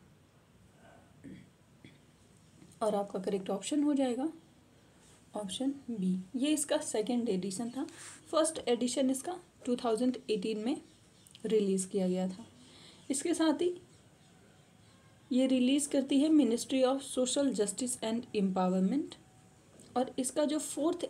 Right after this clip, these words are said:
एडिशन है वो रिलीज़ किया जाएगा वर्ष दो हज़ार तेईस में। थर्ड एडिशन इसका रिलीज़ किया गया है ट्वेंटी ट्वेंटी वन में। ये देश में श्रवण बाधित लोगों का जो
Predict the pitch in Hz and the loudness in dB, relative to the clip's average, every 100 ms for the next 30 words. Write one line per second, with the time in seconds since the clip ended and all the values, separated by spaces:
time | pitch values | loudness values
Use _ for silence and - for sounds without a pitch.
0 | - 214 202 190 202 208 302 - 226 262 | -2 0 0 -2 -2 -2 -4 -6 -2 2
1 | 240 220 269 269 - - - - - - | 2 2 2 2 -4 -20 -20 -20 -20 -20
2 | - - - - - - 240 254 262 269 | -20 -20 -20 -20 -18 -2 2 4 4 2
3 | 226 226 320 - - - - - 220 269 | 2 2 -2 -8 -20 -20 -20 -6 0 0
4 | 277 - 247 202 202 196 202 190 220 254 | -2 -4 -2 0 2 0 0 0 0 0
5 | 269 277 - 302 311 - 220 240 285 262 | 0 -2 0 0 2 0 0 0 0 0
6 | 247 - 226 214 220 226 - 214 196 220 | 0 -2 -2 -2 -2 -4 -4 -4 -2 -4
7 | 269 320 - 202 190 302 - - 202 190 | -4 -4 -2 0 0 -4 -8 -6 -2 -2
8 | - - - - 202 190 175 180 185 - | -4 -6 -18 -10 -2 0 0 -6 -10 -16
9 | - - - - - - - - - - | -20 -20 -20 -20 -20 -20 -20 -20 -20 -20
10 | - - - - - - - - - - | -20 -20 -20 -20 -20 -20 -20 -20 -20 -20
11 | - - - - - - - - 277 320 | -20 -20 -20 -20 -20 -20 -20 0 4 4
12 | 233 269 311 320 330 320 247 247 269 311 | 4 2 4 4 2 2 2 4 6 6
13 | 262 247 285 294 247 247 247 294 269 | 4 2 0 0 2 2 2 2 0